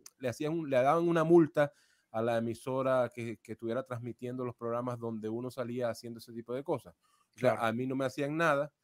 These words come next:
Speaker 1: pero, ah, eh, le metían una multa de, no sé, un millón de dólares a, a la emisora y imagínate, entonces ninguna emisora quería
Speaker 2: Mm.
Speaker 1: darle trabajo a uno y, bueno, i-, inclusive me robaron el carro varias veces, me incendiaron el, el, eh, finalmente el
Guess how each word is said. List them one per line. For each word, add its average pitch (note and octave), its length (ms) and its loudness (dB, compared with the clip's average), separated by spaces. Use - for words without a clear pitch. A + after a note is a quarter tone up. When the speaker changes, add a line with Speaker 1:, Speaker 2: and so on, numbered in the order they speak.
Speaker 1:
pero, B2 380 0
ah, A#2 160 2
eh, A2 320 0
le A2 120 -2
metían A2+ 380 -4
una C3+ 140 -4
multa C3+ 360 -2
de, A2+ 300 -2
no G#2+ 160 -6
sé, F#2+ 320 -6
un A2+ 140 -8
millón C3 180 -6
de C3+ 60 -4
dólares C3 400 -4
a, A2+ 140 -4
a G#2 200 -10
la G#2 80 -6
emisora A#2+ 540 -8
y A2 240 -10
imagínate, G2 480 -18
entonces A#2+ 280 -16
ninguna A2+ 360 -10
emisora A#2+ 320 -10
quería A2+ 260 -6
Speaker 2:
Mm. A#2 40 0
Speaker 1:
darle A#2+ 220 -6
trabajo A2+ 460 -2
a G#2 60 -2
uno G2 340 -14
y, F2 160 -20
bueno, A#2 200 -2
i-, F#2+ 180 -6
inclusive G#2+ 600 -4
me G#2 260 -8
robaron G#2 500 -4
el G2+ 140 -10
carro G#2 260 -6
varias G2+ 300 -6
veces, B2 520 -6
me A2 140 -10
incendiaron G#2+ 640 -4
el, G2+ 140 -16
el, G2 420 -10
eh, G2 100 -16
finalmente G#2+ 520 -10
el G#2 80 -16